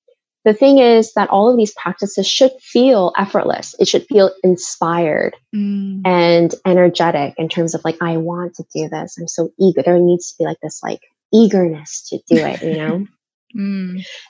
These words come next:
Speaker 1: And if you don't feel that eagerness to meditate or have a mantra or those things, don't do it. <laughs>
Speaker 2: Mm-hmm.
Speaker 1: Start with activities that you feel are effortless to you already. And maybe it's, like, a form of exercise or walking or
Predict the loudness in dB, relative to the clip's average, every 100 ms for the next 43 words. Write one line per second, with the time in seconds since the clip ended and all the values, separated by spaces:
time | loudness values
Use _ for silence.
0 | 0 4 2 0 _ 4 4 4 4 2
1 | 2 2 4 4 2 0 2 2 4 2
2 | 2 0 2 4 6 4 2 0 0 0
3 | -4 -2 -2 -2 0 2 2 2 0 -4
4 | -4 -6 -10 _ _ _ 0 2 4 2
5 | 2 2 2 2 2 4 6 6 4 2
6 | 4 4 4 2 0 0 2 2 2 4
7 | 4 4 2 2 4 4 4 4 2 0
8 | 2 0 0 0 4 6 6 4 4 2
9 | 2 0 2 2 0 0 0 0 -2 -2
10 | 0 2 2 2 2 2 2 2 0 -4
11 | -12 _ _ 2 4 6 4 4 0 -2
12 | 0 0 0 -2 -6 -8 -6 -6 -6 -6
13 | -4 -4 -2 -4 -6 -6 -6 -6 -6 -6
14 | -4 -6 -8